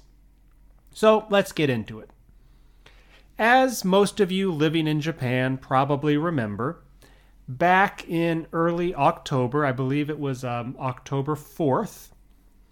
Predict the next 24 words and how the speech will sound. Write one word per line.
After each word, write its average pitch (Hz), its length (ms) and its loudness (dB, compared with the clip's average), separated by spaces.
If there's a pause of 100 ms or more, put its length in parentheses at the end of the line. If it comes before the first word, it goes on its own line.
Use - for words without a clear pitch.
(380)
North 214 420 2
Korea 170 460 2
launched 139 500 -2
a 135 100 0
kind 135 220 -2
of 117 80 -4
medium-range 131 1500 -2
missile 135 560 -2
that 127 180 -6
flew 196 800 -4 (440)
over 208 340 8
Japan 131 680 -4 (360)
around 160 580 0
seven 143 540 0
thirty 135 600 -2
in 113 260 -4
the 120 60 -4
morning. 131 460 0 (1200)
I 165 120 4
was 175 180 2
at 170 120 0
home 135 440 0
getting 147 400 0
re-, 135 200 -4